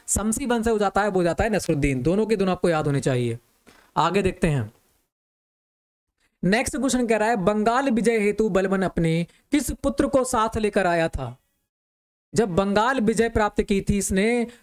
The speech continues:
तो उस समय कह सकते हैं बलबन किस पुत्र को अपने साथ लेकर आया था? पहला दे रखा है क्या? बुरा-, आ, बुगरा खां, फिर दे रखा है तुम्हारा क्यूमर्स, कैकुबाद या फिर मोहम्मद। तो बात करते हैं यहाँ पर बलबन।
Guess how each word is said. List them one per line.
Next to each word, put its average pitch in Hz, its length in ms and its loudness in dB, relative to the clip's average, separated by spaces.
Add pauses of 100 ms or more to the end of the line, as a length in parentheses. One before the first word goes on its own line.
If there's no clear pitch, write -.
तो 240 60 2
उस 262 280 0
समय 247 300 0
कह 214 160 0
सकते 202 320 -2
हैं 190 400 0
बलबन 202 300 2
किस 226 240 -2
पुत्र - 300 -2
को 214 160 2
अपने 208 200 0
साथ 202 300 -2
लेकर 202 240 2
आया 175 220 2
था? 196 320 0 (340)
पहला 202 220 2
दे 196 120 0
रखा 196 260 0
है 180 340 0 (300)
क्या? 156 360 0 (480)
बुरा-, 165 420 0
आ, 143 180 0
बुगरा 190 420 0
खां, 233 380 -2 (400)
फिर 202 100 -2
दे 202 120 0
रखा 202 260 0
है 196 100 0
तुम्हारा 185 360 0
क्यूमर्स, 208 680 -2 (440)
कैकुबाद 214 880 0 (560)
या 196 120 2
फिर 233 180 0
मोहम्मद। 185 540 0 (720)
तो 214 60 0
बात 240 320 0
करते 240 260 2
हैं 240 180 0
यहाँ 220 300 0
पर 233 160 0
बलबन। 196 500 0